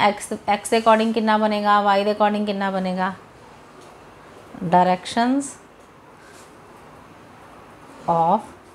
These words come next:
vector A and vector B are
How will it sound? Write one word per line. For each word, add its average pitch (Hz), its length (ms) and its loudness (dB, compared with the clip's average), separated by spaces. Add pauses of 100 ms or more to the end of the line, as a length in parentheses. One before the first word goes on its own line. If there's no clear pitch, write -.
(260)
vector 190 400 0 (240)
A 170 60 -2 (800)
and 190 280 -4
vector 180 340 -2 (140)
B 175 80 -4 (1120)
are 185 340 2